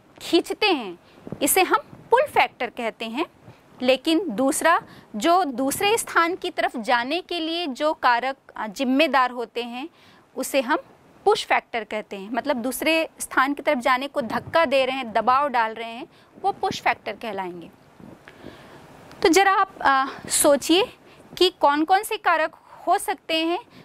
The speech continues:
जो पुल फैक्टर होंगे या पुश फैक्टर होंगे। कोई भी स्थान का जो निवासी है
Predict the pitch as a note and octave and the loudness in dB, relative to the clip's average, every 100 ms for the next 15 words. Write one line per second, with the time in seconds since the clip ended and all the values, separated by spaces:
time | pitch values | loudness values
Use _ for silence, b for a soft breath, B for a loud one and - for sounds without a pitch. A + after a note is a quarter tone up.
0 | - G3+ A#3+ B3+ - F#4+ D#4 G#4+ G4+ - | -14 -4 0 0 2 0 2 0 0 -2
1 | F#4+ G4 F#4+ A4 B4+ C5+ - A4 - C4 | 0 0 0 0 0 -2 -2 -4 -2 -2
2 | - A#3 G#3+ G3+ F#3+ G#3+ G3 _ _ - | -2 -8 -10 -12 -16 -18 -20 _ _ -20
3 | - _ _ - - - - - - - | -20 _ _ -20 -20 -20 -20 -20 -20 -20
4 | - - - - D4 D4 F4 F4+ - D#4 | -20 -20 -8 2 4 4 2 2 2 0
5 | C4+ D4 D4+ D#4 C#4 B3 A3 A3 C4 C4 | 2 -2 -2 0 -2 0 0 -2 -6 -6
6 | B3 | -6